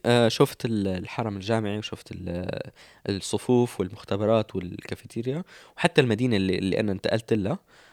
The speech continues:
آه، خلاني أتشجع أكتر، آه، على إني أنتقل وحتى إني بلش. آه، لأنه حتى لو يعني في أشياء عجبتني وفي أشياء ما عجبتني بالحرم الجامعي، آه، بشكل عام أنا حسيت بالراحة وحسيت إنه مألوف الشيء بالنسبة لإلي،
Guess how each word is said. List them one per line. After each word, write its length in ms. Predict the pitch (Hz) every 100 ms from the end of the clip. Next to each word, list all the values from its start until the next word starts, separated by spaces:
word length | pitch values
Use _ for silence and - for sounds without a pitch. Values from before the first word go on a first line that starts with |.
| _ -
آه، 280 | 123 127 123
خلاني 420 | - 151 214 -
أتشجع 420 | - 135 107 98
أكتر، 380 | - - 85 - _ -
آه، 200 | 98 92
على 260 | 90 98
إني 200 | 110 101
أنتقل 420 | 110 98 - 113 101
وحتى 340 | - 104 -
إني 140 | 104
بلش. 420 | 98 92 90 - - _ -
آه، 220 | 117 110
لأنه 460 | 110 113 131 127 120
حتى 360 | - 175 -
لو 360 | 135 123 107 - -
يعني 200 | - 95
في 200 | - -
أشياء 360 | - - 98 101
عجبتني 360 | 107 110 -
وفي 180 | 95 -
أشياء 240 | - 98
ما 100 | 101
عجبتني 360 | 95 92 90 95
بالحرم 280 | - - 98
الجامعي، 360 | 95 98 127 - - - - -
آه، 140 | 104
بشكل 300 | 104 135 139
عام 180 | 131 120
أنا 100 | 113
حسيت 360 | - 117 113 107
بالراحة 480 | 101 101 - - _ -
وحسيت 680 | 107 104 98 - - 110
إنه 140 | 117 113
مألوف 480 | 117 113 101 - _ -
الشيء 240 | - 92
بالنسبة 280 | 92 - -
لإلي، 240 | - 95